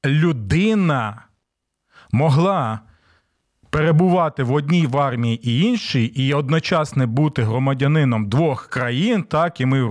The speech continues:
розуміємо, що це просто несумісні речі, що людина, мабуть, зрадник, ось те саме, друзі, і стосується усіх цих практик,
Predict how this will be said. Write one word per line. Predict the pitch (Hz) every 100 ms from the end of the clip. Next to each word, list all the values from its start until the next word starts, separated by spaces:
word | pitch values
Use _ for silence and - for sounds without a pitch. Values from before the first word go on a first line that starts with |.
| 104
розуміємо, | 131 127 170 196 139 120
що | - 123
це | - 131 110 - - - - - -
просто | 127 147 -
несумісні | 139 170 - 190 214 208 - 147 135
речі, | 156 226 214 139 123
що | - 151
людина, | 151 143 185 147
мабуть, | 131 131 151 131 92
зрадник, | 87 110 131 247 202 131 -
ось | 143 147
те | - 165 208
саме, | - - 143 175 202
друзі, | 135 127 147 160 180
і | 156 143 170
стосується | - 139 123 - 131 160 165 -
усіх | 143 127 - 165 160 -
цих | - 127 -
практик, | - 117 156 - 208 -